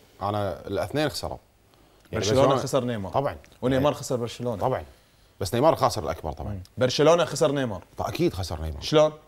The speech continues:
Speaker 1: لاعب كبير مثل نيمار هذا، نيمار قيمة ومتوقع إنه يعني كلنا أكيد قاعد
Speaker 2: بس، بس أنا
Speaker 1: نفكر.
Speaker 2: أتكلم عن فريق متصدر وفريقك، يعني متصدر الدوري.
Speaker 1: خلنا أقول
Speaker 2: ما
Speaker 1: لك،
Speaker 2: خسر نيمار كذي.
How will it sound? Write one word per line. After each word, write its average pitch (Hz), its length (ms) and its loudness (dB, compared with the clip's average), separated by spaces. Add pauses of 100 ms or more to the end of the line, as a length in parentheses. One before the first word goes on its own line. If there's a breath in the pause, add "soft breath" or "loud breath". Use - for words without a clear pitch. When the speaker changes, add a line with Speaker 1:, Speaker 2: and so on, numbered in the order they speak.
(120)
Speaker 1:
لاعب 120 260 0
كبير 131 320 2
مثل 95 220 -2
نيمار 92 320 0
هذا، 90 160 0
نيمار 120 340 2
قيمة 123 240 4
ومتوقع 104 640 2
إنه 98 180 -2
يعني 95 280 -2
كلنا 143 380 2
أكيد 104 320 0
قاعد - 140 8
Speaker 2:
بس، 113 60 2
بس 160 200 6
أنا 175 120 6
Speaker 1:
نفكر. - 60 4
Speaker 2:
أتكلم 175 280 4
عن 156 120 2
فريق 165 300 6
متصدر 147 400 2
وفريقك، 135 460 0
يعني 107 220 -4
متصدر 147 440 4
الدوري. 156 420 6
Speaker 1:
خلنا 220 140 4
أقول 254 200 2
Speaker 2:
ما 233 60 8
Speaker 1:
لك، 254 80 6
Speaker 2:
خسر 190 280 4
نيمار 135 300 0
كذي. 113 260 -4